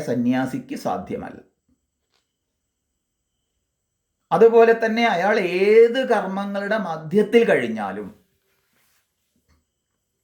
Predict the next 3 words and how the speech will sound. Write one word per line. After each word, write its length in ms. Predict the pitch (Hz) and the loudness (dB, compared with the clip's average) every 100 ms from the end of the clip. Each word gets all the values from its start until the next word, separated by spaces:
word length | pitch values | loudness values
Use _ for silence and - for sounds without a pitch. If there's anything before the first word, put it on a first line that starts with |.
| _ _ _ _ _ _ _ _ _ _ _ _ - | _ _ _ _ _ _ _ _ _ _ _ _ 0
സാഹചര്യങ്ങളെ 1080 | 156 165 185 208 180 202 196 208 214 226 226 | 2 2 2 2 2 2 4 4 6 6 4
കുറ്റം 300 | 185 - 190 180 | 0 -2 0 2
പറഞ്ഞ് 360 | 151 135 143 | 2 0 -6